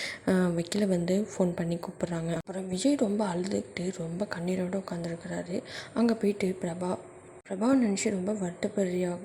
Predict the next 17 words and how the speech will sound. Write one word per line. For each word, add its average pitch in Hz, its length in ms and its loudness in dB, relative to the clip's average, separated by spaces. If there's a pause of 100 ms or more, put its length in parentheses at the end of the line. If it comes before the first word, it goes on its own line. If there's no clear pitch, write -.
(160)
விஜய்?" 185 360 0 (400)
அப்படின்னு 170 580 -2 (240)
அனாமிகா 175 500 0
ரொம்ப 170 360 -2 (120)
பாசமா 196 440 0
கேட்குற 185 260 -2
மாதிரி 196 300 -2
கேட்குறாங்க. 185 420 -2 (420)
அனாமிகா, 233 380 0 (640)
"பிரபாவுக்கு 254 420 2
யாராவது 190 460 4
எதிரி 196 280 2
இருக்காங்களா? 175 640 0
யாராவது 180 480 2
இந்த 190 240 2
மாதிரி 180 340 -2
பண்ணிட்டாங்களா?" 185 680 0